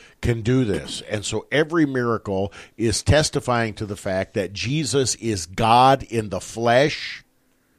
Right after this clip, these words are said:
God in the flesh for you. The King has become our kin,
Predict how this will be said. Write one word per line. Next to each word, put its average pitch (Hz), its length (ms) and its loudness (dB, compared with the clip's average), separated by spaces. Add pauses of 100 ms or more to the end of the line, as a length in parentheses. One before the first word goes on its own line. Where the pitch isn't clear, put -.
(400)
God 101 260 4
in 95 120 -6
the 95 60 -8
flesh 90 560 -6 (200)
for 107 380 -4
you. 98 400 -6 (280)
The 104 140 -2
King 160 680 4 (200)
has 131 240 4
become 127 400 2
our 117 160 4
kin, 87 680 -4